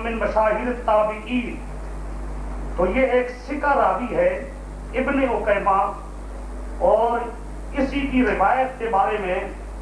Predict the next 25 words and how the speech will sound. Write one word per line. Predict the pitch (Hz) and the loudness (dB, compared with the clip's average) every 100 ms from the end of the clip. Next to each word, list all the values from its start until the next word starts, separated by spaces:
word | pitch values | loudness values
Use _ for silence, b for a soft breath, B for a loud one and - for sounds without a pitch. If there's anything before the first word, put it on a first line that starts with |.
| - - - - - - | -6 -6 -6 -8 -8 -4
یہ | 202 214 226 226 | 0 0 0 0
فتاوی | 190 202 214 233 | 0 2 4 2
ابن | 226 226 214 | 0 -4 -4
تیمیہ | 233 226 240 247 | -4 -2 0 2
ہے | 196 214 | 2 2
میرے | 214 202 | 0 2
پاس، | 220 226 226 | 2 2 0
اس | - | -4
کے | 214 | -4
اندر | 208 214 - | -2 -2 2
صاف | 247 254 - | 4 4 2
موجود | 220 220 240 | -4 -8 -6
ہے | 208 226 226 | -2 -2 -4
کہ | 214 | -4
یہ | 214 | -2
روایت | 196 196 220 - 190 | 0 2 2 0 -4
مقبول | 190 202 202 226 226 208 | -6 -6 -6 -6 -4 -4
ہے۔ | - - - - - - - - - - | -4 -6 -6 -8 -8 -8 -8 -8 -8 -6
اس | 226 - | -6 -4
کی | 240 | -4
جو | 240 208 190 | 0 2 4
روایت | 175 185 233 | 4 4 2
ہے، | - 247 220 240 - - - - - - - - - - - - - - - - - - - - - - - - - - - 131 131 - - - - - - - - - - - - - - - - - - - - - - - - - - - - - - - - - 151 | 0 0 0 -2 -4 -4 -4 -4 -6 -8 -8 -8 -6 -6 -6 -6 -6 -6 -6 -6 -4 -4 -4 -4 -4 -4 -6 -6 -6 -6 -4 -2 -2 -2 -4 -4 -4 -4 -4 -4 -4 -4 -4 -4 -4 -4 -4 -4 -4 -4 -4 -4 -4 -6 -4 -4 -4 -4 -4 -4 -4 -4 -4 -4 -4 -4 0
یہ | 185 | 2
صفحہ | 185 233 233 | 4 4 4